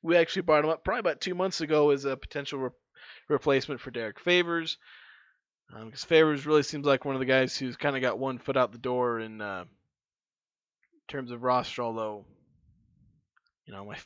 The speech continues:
my, I go back and forth on whether or not I want Derek Favors here. Um,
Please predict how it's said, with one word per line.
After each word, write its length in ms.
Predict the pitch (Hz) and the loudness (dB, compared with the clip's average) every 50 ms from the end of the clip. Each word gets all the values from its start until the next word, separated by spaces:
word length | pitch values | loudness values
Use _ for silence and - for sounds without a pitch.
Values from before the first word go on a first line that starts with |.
| _ | _
my, 240 | - 160 151 135 156 - | -4 -4 -4 -4 -4 -2
I 140 | - 160 160 | 2 2 4
go 100 | 156 156 | 4 4
back 240 | 147 151 143 135 - | 4 4 4 4 2
and 120 | 135 123 | -2 -4
forth 240 | - 143 139 127 - | 0 0 0 0 -2
on 120 | 131 123 127 | -4 -6 -4
whether 180 | 131 127 123 | -2 -2 -2
or 40 | 120 | -2
not 180 | 127 127 123 117 | -2 -2 -2 -2
I 40 | |
want 240 | 113 117 123 117 101 | -4 -8 -8 -10 -8
Derek 240 | 113 110 110 104 - | -8 -8 -8 -8 -8
Favors 320 | 131 120 113 110 104 - | -8 -8 -8 -8 -10 -12
here. 300 | - 113 107 107 101 - _ _ _ - - - - _ _ _ _ _ _ _ _ _ _ _ _ _ _ _ _ _ - 90 | -10 -10 -10 -10 -10 -12 _ _ _ -20 -20 -20 -20 _ _ _ _ _ _ _ _ _ _ _ _ _ _ _ _ _ -20 -20
Um, 280 | 92 92 92 92 92 | -18 -18 -18 -18 -20